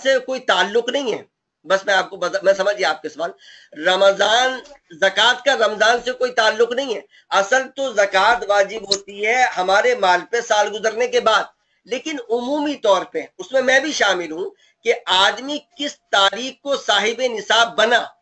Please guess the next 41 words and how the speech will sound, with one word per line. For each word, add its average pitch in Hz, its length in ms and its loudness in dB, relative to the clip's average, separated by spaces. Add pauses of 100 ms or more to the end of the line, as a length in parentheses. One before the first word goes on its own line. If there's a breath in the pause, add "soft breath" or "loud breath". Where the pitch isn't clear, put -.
(340)
وہ 294 120 -4
تاریخ 240 560 0
عام 233 260 2
طور 240 160 -2
پہ 269 120 -2
لوگوں 254 280 0
کو 269 120 -4
یاد 220 300 2
نہیں 180 180 -6
ہوتی۔ 113 260 -16 (280)
مثال 214 400 2
کے 247 80 -2
طور 240 200 -2
پہ 226 160 -2
میں 226 140 2
آپ 202 240 2
کے 208 100 -4
سامنے 190 320 -2
موجود 165 440 -6
ہوں، 196 100 -8 (280 soft breath)
مجھے 262 320 0 (160)
خود 320 160 -8
معلوم 247 380 0
نہیں 240 180 2
کہ 262 160 -8
میں 254 180 0
کس 269 340 -10
تاریخ 220 380 -2
کو - 140 -6
صاحب 196 360 0
نصاب 196 460 -2
بنا 196 200 2
تھا۔ - 200 -14 (1160)
تو 269 60 -10
چونکہ 277 420 -4
عام 214 440 0
طور 220 340 2
پہ 208 160 -2
لوگوں 220 520 -2
کو 226 260 -4
صاحب 208 500 -2